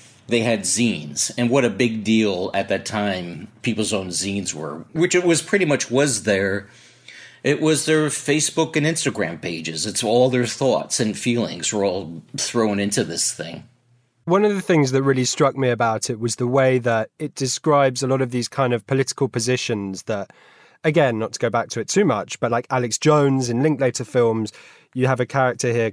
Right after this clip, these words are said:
Speaker 2: George Cecil Hampton the third, who's the roommate of Buddy Bradley, who kind of manifests all of these, like, politically very fringe qualities. There's a sort of conspiracy theory as countercultural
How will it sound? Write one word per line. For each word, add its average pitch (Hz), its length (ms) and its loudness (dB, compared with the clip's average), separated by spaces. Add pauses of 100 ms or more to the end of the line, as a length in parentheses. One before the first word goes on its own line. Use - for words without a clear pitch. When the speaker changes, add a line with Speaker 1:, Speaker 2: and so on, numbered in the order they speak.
Speaker 2:
George 127 300 2
Cecil 131 380 2
Hampton 120 480 0
the 107 80 -2
third, 120 500 0 (380)
who's 117 160 -2
the 120 100 0
roommate 156 460 4
of 120 100 -4
Buddy 113 220 0
Bradley, 104 500 -2 (360)
who 143 80 -2
kind 160 200 2
of 156 80 4
manifests 185 640 2
all 170 160 2
of 151 80 -2
these, 139 260 0
like, 123 260 -2
politically 147 600 0
very 131 260 2
fringe 131 760 0
qualities. 123 640 0
There's 139 180 -4
a 147 80 0
sort 147 160 2
of 127 260 0 (640)
conspiracy 156 680 2
theory 131 500 4
as 131 280 0
countercultural 117 1400 -2